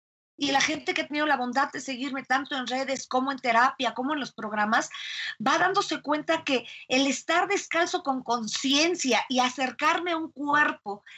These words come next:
sin necesariamente tener que acabar en sexo y sí en gozo, ya me permite yo, la próxima vez que se me acerque el Señor, que no es que me estoy tapando, porque esto es lo que todo el mundo dice. Ahora que estamos cerca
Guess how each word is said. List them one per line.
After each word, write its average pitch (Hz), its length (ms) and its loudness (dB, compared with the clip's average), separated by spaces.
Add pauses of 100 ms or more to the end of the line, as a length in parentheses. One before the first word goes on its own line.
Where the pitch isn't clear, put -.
sin 330 380 0
necesariamente 320 840 0
tener 269 260 -4
que - 80 -6
acabar 254 320 2
en 233 160 -4
sexo 254 680 -2 (720)
y 254 140 0
sí 320 220 0
en 294 240 2
gozo, 240 600 0 (960)
ya 311 180 4
me 403 140 0
permite 320 560 -2
yo, 330 180 2
la 269 100 2
próxima 294 300 -6
vez 285 80 -8
que - 80 -18
se 254 100 -12
me 220 60 -6
acerque 262 320 0
el 302 80 2
Señor, 302 460 2 (320)
que 277 100 2
no 277 80 2
es 302 80 -2
que 349 80 2
me 277 80 -2
estoy 285 240 -2
tapando, 349 400 2
porque 262 200 -4
esto 330 160 -2
es 320 40 -2
lo 269 100 -2
que 262 100 -8
todo 294 100 -4
el 277 60 -2
mundo 277 200 0
dice. 330 340 2
Ahora 294 280 4
que 285 80 -8
estamos 311 360 -2
cerca 254 560 0